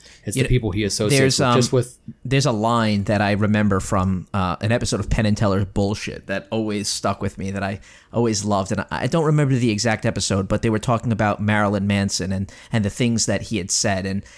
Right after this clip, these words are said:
Speaker 2: you know, like, turning children to evil and this and that, you know? And the guy's line was, um,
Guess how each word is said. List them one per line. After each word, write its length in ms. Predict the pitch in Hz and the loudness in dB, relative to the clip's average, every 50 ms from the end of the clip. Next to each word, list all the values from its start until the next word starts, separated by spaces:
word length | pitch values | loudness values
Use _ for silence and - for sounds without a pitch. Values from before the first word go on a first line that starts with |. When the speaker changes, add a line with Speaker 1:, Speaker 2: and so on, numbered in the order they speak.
| - - | -16 -8
Speaker 2:
you 100 | - 120 | -4 -2
know, 140 | 104 98 87 | -2 -2 -2
like, 340 | 87 98 98 - - - _ | -2 -4 -6 -6 -10 -12 _
turning 500 | - - 135 120 113 107 101 98 101 - - - | 0 0 2 2 0 -2 -4 -4 -6 -8 -8 -6
children 600 | - - 131 113 110 95 104 104 95 95 95 92 | -4 -2 0 0 0 -2 -2 -2 -2 -2 -2 -4
to 200 | - 131 113 - | -4 -6 -6 -4
evil 440 | 120 120 117 98 104 95 95 95 | -2 -2 0 0 0 -2 -2 -2
and 120 | 95 92 98 | -2 -2 -2
this 200 | 117 113 - - | -2 0 0 0
and 160 | 104 98 98 | -2 -2 -2
that, 260 | 104 95 90 - - | -2 -2 -4 -4 -4
you 60 | 107 | -2
know? 160 | 104 107 113 - - - - - - _ - | -2 -2 -2 -4 -6 -14 -20 -20 -20 _ -6
And 280 | 117 117 113 113 110 | -2 -2 0 -2 -2
the 140 | 104 - 120 - | -2 -4 -4 -2
guy's 420 | 135 127 127 135 143 143 135 - | 0 0 0 2 2 0 0 -2
line 400 | 113 107 117 123 123 123 117 110 | -2 0 0 2 2 2 0 0
was, 360 | 101 95 95 101 101 98 - - | -2 -2 -2 -4 -4 -6 -6 -4
um, 320 | 101 101 98 98 98 95 | -4 -2 -2 -2 -4 -4